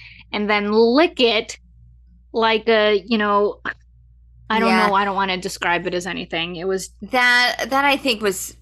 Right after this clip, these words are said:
Speaker 2: mostly just to show the audience that he's drinking blood
Speaker 1: Yes.
Speaker 2: instead of whiskey. You know, it's like, "Oh, we need to actually see
Speaker 1: See
Speaker 2: the
Speaker 1: it.
Speaker 2: red goo."
Speaker 1: The red.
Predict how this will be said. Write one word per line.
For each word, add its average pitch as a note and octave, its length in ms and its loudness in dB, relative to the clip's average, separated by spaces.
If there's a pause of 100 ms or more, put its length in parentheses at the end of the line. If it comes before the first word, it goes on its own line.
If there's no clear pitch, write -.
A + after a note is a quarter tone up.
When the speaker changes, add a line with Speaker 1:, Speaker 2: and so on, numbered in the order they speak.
(200)
Speaker 2:
mostly A3+ 760 2
just G3 320 -4
to G#3 60 -4
show F3+ 520 2
the E3+ 180 0
audience D#3+ 640 0
that E3+ 160 0
he's E3 200 -6
drinking D#3+ 420 -6
blood D#3 420 -4 (520)
Speaker 1:
Yes. G3 340 0
Speaker 2:
instead E3 200 0
of E3+ 140 -6
whiskey. E3+ 380 -2 (300)
You F#3 60 0
know, F3+ 180 0
it's E3+ 140 -8
like, F3 200 -4
"Oh, F#3 140 4
we F3+ 140 0
need F#3+ 180 0
to F#3+ 100 2
actually F3+ 400 -2
see E3+ 640 2
Speaker 1:
See G#3+ 160 -2
Speaker 2:
the F3 80 4
Speaker 1:
it. E3 80 -4
Speaker 2:
red E3+ 400 0
goo." F3 240 2
Speaker 1:
The E3 80 0
red. E3+ 340 -2